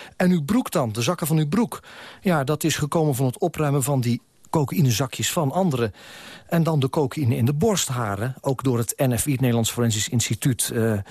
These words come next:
geregistreerd. "Ja," zegt hij, "er zijn, het is een samenloop van omstandigheden. Iemand heeft dat spul in een shotje gegooid, in een drankje dat op de bar heeft gestaan om mij zwart te maken. Ik heb dat gedronken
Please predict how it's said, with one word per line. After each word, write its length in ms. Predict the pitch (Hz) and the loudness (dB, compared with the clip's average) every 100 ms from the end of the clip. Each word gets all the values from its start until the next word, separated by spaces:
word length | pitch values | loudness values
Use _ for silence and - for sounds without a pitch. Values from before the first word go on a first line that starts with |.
| - - | -16 -4
geregistreerd. 800 | 123 127 107 - 175 117 123 - - - - | 0 0 0 -2 0 0 -2 -6 -16 -18 -12
"Ja," 300 | - 101 139 | 0 2 4
zegt 240 | 143 151 - | 2 0 -2
hij, 120 | 120 - - 156 107 110 - 226 175 _ _ | -6 -8 -4 -2 0 -4 -2 0 0 _ _
"er 100 | 147 | 2
zijn, 280 | 156 151 135 | 2 2 0
het 140 | 151 | 0
is 80 | 151 | 2
een 80 | 143 | 2
samenloop 360 | 185 170 151 | 2 2 0
van 120 | - 127 | 0 -2
omstandigheden. 640 | 117 - 147 120 131 160 | 0 0 0 0 -2 0
Iemand 240 | 143 131 | 0 2
heeft 240 | 135 123 - | 0 0 -2
dat 180 | - 123 | -2 -4
spul 380 | - 135 120 - _ | 0 0 0 -6 _
in 220 | - 123 | 0 2
een 140 | 120 | 2
shotje 360 | - 160 139 123 | 2 0 -2 -4
gegooid, 380 | 123 123 120 127 | -2 0 0 2
in 80 | |
een 100 | 120 | 2
drankje 280 | 123 143 135 | 2 0 -2
dat 100 | - | -6
op 80 | 123 | -6
de 80 | 120 | -2
bar 200 | 110 117 | 0 0
heeft 160 | 117 | -2
gestaan 300 | - - 117 | -4 -2 0
om 60 | 120 | 2
mij 140 | 120 | 2
zwart 260 | 110 127 120 | 2 0 -2
te 60 | 117 | 0
maken. 340 | 117 110 131 | 0 0 -4
Ik 80 | - | -4
heb 120 | 135 | -2
dat 180 | 120 - | -2 -2
gedronken 440 | 120 127 117 120 | 0 2 2 -2